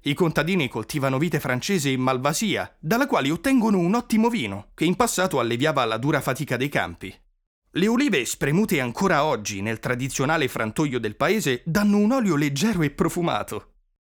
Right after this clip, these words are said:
Nelle serate invernali, puntuale come sempre, il melandro riecheggia nella valle accompagnato dal secco suono delle campane dell'orologio.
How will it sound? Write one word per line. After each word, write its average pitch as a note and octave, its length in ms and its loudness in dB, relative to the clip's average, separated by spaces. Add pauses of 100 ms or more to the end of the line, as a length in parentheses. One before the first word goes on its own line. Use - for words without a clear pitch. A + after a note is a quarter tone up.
(120)
Nelle G#2+ 220 -2
serate E3 320 0
invernali, D#3+ 800 0
puntuale C#3 560 -2
come D#3 220 0
sempre, A#3+ 580 -2
il F3 160 2
melandro E3+ 600 0
riecheggia D#3+ 540 0
nella D#3+ 260 0
valle F#3 260 0
accompagnato D#3 720 -2
dal A#2+ 220 -2
secco - 380 -4
suono F#3 300 0
delle B2+ 320 -2
campane D3+ 500 0
dell'orologio. D3 760 -2